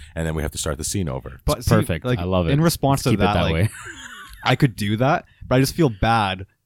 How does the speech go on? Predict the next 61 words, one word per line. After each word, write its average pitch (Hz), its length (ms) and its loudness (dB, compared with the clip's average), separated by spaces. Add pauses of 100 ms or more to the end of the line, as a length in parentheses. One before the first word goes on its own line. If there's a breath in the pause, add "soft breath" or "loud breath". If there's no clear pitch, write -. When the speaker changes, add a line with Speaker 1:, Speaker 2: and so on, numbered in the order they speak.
(120)
Speaker 2:
Or 117 100 2
if 107 80 2
I 120 80 4
have 117 180 4
to, 131 80 -2
like, 107 120 0
if 110 80 0
I - 20 2
have 120 80 2
a - 20 -2
different 110 280 -2
topic, 107 480 0
I'll 107 160 0
wait 113 160 0
until 120 200 -2
I'm, 107 140 0
like, 101 240 -6
a 107 80 -4
hundred 131 400 0
percent 127 260 -2
sure 123 160 0
you 110 300 -2
are 110 80 0
done 104 460 -2
what 107 120 -4
you're 101 200 -4
gonna 104 240 -4
say 113 580 -4
Speaker 1:
Yeah. 69 320 -12
Speaker 2:
before 110 300 0
I 104 60 0
derail 107 500 -4
the 104 60 -4
conversation 98 800 -6
and 98 120 -12
take 107 240 -8
it, 92 80 -12
like, 95 160 -10
somewhere 101 340 -6
else. 90 460 -12 (360)
'Cause 120 80 -6
you 135 60 -2
still 190 160 -2
have 135 120 0
thoughts 120 340 -2
for 98 80 -4
a - 20 -6
topic, 101 460 -6
and 98 80 -4
I 98 80 -6
go 95 160 -4
off 95 200 -4
on, 101 40 -10
like, 92 100 -12
a 90 100 -12 (360)
tangent, 95 580 -8
then 92 120 -8
it's - 100 -16
kinda 98 160 -6
like 87 180 -8
Speaker 3:
Mm-hmm. 78 380 -6